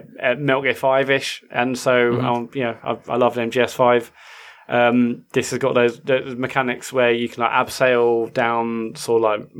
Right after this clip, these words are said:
Speaker 1: rock, yeah, rock faces and cliff se-, cliff
Speaker 2: Mm-hmm.
Speaker 1: edges and stuff, and then also, uh, g-, get out a massive sort of telescopic ladder, uh, to cross
Speaker 2: Mm.
Speaker 1: ravines and so on and so forth. Uh, the, the scene where he was running away from those enemies with, like, the yellow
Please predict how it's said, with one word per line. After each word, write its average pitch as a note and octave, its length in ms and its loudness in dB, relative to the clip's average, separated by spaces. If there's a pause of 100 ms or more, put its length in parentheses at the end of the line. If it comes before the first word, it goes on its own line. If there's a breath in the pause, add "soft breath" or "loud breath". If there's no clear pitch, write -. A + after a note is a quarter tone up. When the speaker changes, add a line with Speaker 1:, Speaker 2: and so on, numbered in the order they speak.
(160)
Speaker 1:
rock, D3+ 380 0
yeah, A#2+ 260 -2
rock D3 200 -4
faces C#3 420 2
and A#2 160 -2
cliff D3 180 0
se-, C#3 280 -4
cliff D3 180 0
Speaker 2:
Mm-hmm. C3+ 60 4
Speaker 1:
edges C3 240 0
and C3+ 80 -4
stuff, C#3 260 0
and C3+ 80 0
then A#2+ 220 0 (260 loud breath)
also, B2 480 4 (460 loud breath)
uh, A2+ 400 2 (500)
g-, - 200 -6
get B2+ 180 0
out A#2 200 2
a A#2+ 180 2
massive A#2 360 -4
sort - 180 -8
of - 40 -10
telescopic A#2+ 520 -4
ladder, C3 460 2 (220)
uh, A#2 180 0
to A#2 220 -2
cross A#2+ 240 -8
Speaker 2:
Mm. D3 100 0
Speaker 1:
ravines A#2+ 460 0
and B2 120 0
so B2+ 120 -2
on B2 60 0
and B2 100 -4
so C3 120 -2
forth. C3 300 -6 (440 loud breath)
Uh, C#3 180 6 (100)
the, E3 380 0
the E3 160 -6
scene G#3 240 0
where G3 100 0
he F3 80 2
was D#3 120 0
running D#3 200 0
away D3 180 2
from C#3+ 140 -6
those C3 140 2
enemies C3 440 0
with, A#2+ 80 0
like, A#2 140 2
the B2+ 80 -2
yellow A#2 540 0